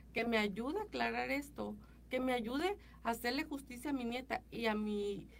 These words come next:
y no nada más a mi nieta, a todas, a todas las familias de Colima,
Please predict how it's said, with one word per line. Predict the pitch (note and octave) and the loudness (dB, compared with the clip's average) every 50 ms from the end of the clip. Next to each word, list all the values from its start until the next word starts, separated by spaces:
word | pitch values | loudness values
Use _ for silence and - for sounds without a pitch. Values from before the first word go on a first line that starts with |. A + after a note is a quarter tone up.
| - - - - - - | -20 -20 -20 -20 -10 -2
y | - C4+ C#4 | 2 4 4
no | C4 C4 C#4 | 6 6 6
nada | D4+ E4+ F4 F4 | 6 6 6 4
más | D#4 D#4+ D#4 - | 4 2 2 2
a | F4+ | 2
mi | E4+ D4+ | 4 4
nieta, | B3 A#3+ B3+ C#4+ C#4 - A3 G3+ - - | 2 0 -2 -2 -2 -2 -4 -4 -4 -6
a | - G#3 G#3 G3+ - - | -4 -4 -4 -4 -6 -4
todas, | - A#3 B3+ D#4 E4+ F#4 G4 F#4 - - - - - - | -2 0 2 2 2 2 0 0 -6 -12 -20 -14 -6 -4
a | G#3 G#3 | -4 -4
todas | G#3 - - - A#3+ C#4+ D#4 D#4 C#4+ C#4+ C4+ | -4 -4 -4 -2 -2 0 0 -2 -4 -6 -8
las | A#3 A3 - | -8 -10 -8
familias | - G3+ F#3 G3+ A3 A#3+ C#4 F4+ G#4+ G#4+ - - - - - - - - - - - - | -8 -8 -4 -2 -2 -2 -2 -4 -4 -6 -10 -18 -20 -20 -20 -20 -20 -20 -20 -20 -2 0
de | A3+ G#3+ | 0 0
Colima, | - - G3 G3+ G#3 A3 G#3 G3+ F#3 | 2 0 0 2 2 2 0 0 -4